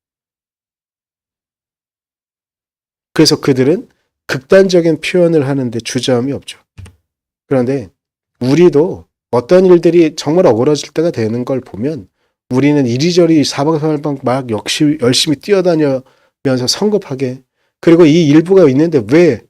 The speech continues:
나를 믿어주지 않느냐? 그러나 전체 부분에서 나의,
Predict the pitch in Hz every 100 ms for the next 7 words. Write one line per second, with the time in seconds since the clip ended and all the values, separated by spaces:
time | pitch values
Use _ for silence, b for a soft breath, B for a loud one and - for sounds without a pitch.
0 | _ _ _ _ _ _ _ _ _ _
1 | 139 160 151 156 180 165 165 113 101 113
2 | 127 135 123 - 147 156 170 147 151 139
3 | 143 127 - 123 120 127 123